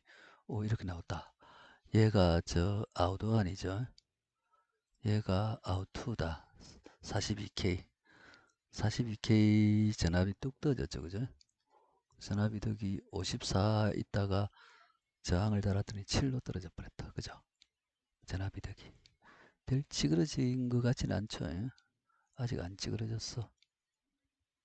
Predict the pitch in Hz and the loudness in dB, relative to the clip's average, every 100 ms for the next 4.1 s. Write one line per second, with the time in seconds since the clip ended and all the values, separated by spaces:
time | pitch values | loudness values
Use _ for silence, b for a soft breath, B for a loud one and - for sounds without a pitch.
0 | _ _ _ _ _ _ _ - _ - | _ _ _ _ _ _ _ -20 _ -20
1 | _ _ _ _ _ _ _ _ _ _ | _ _ _ _ _ _ _ _ _ _
2 | _ _ _ _ _ _ _ _ _ _ | _ _ _ _ _ _ _ _ _ _
3 | _ _ 113 - - 123 113 101 - 139 | _ _ -6 -2 -2 0 2 2 0 -2